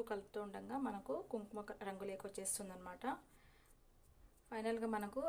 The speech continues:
రెండో రకం కుంకుమ ఎలా చేసుకోలేదో మీకైతే కంప్లీట్గా చూపించేశాను. తప్పకుండా ట్రై చేసి చూడండి. ఇంట్లోనే న్యాచురల్గా ఎటువంటి కెమికల్స్ లేకుండా కుంకుమ అనేది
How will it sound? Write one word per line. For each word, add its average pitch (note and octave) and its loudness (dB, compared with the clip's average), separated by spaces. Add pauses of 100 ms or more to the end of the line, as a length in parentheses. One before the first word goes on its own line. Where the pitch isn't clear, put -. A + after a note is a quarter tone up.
రెండో G#3 10
రకం A#3 4 (260)
కుంకుమ A3 4
ఎలా G#3 4
చేసుకోలేదో G3+ 4
మీకైతే G3 0 (680)
కంప్లీట్గా G3+ 0
చూపించేశాను. G3+ 2 (560)
తప్పకుండా G3+ -6 (180)
ట్రై G3+ -2
చేసి G3+ 4
చూడండి. F#3+ 2 (320)
ఇంట్లోనే G3+ 2 (100)
న్యాచురల్గా F#3+ -2 (760)
ఎటువంటి G3+ 0
కెమికల్స్ G3 0
లేకుండా F#3+ -4 (260)
కుంకుమ G3+ -4
అనేది F3+ 0